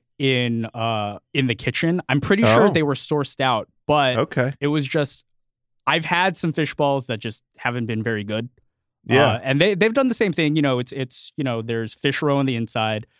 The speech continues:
Speaker 1: but this one, you take a bite of that fish roe and it's so, it's so flavorful.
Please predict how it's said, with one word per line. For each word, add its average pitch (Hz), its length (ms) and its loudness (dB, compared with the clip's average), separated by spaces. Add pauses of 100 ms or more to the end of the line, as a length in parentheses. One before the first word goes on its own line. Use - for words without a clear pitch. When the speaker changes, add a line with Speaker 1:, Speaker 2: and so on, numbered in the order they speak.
(240)
Speaker 1:
but 131 120 0
this 185 200 2
one, 160 240 2
you 135 120 -2
take 269 180 0
a - 40 0
bite 131 340 0
of 123 120 -8
that 123 200 -2
fish 131 240 -6
roe 107 160 -4
and 110 100 -4
it's 120 160 -8
so, 185 840 0
it's 127 300 -10
so 190 220 0
flavorful. 151 640 -2